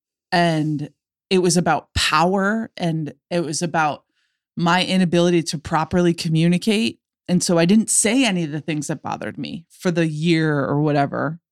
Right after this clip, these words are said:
leading up to this moment. I didn't do any personal work. And so it just, like, came to a head and I just blew up. And he literally had to get into a car that day,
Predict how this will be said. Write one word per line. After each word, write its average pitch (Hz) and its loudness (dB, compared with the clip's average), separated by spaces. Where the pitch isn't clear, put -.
leading 156 2
up 139 0
to 156 -6
this 135 -6
moment. 117 -4
I 196 2
didn't 220 0
do 170 0
any 156 -4
personal 147 -6
work. 147 -6
And 185 0
so 180 0
it 131 -6
just, 170 -4
like, 160 -4
came 190 -2
to 180 0
a 165 4
head 196 0
and 170 0
I 165 0
just 165 -4
blew 202 2
up. 277 0
And 214 4
he 233 4
literally 247 2
had 214 2
to 208 0
get 226 0
into 233 0
a 185 0
car 220 2
that 214 0
day, 240 -4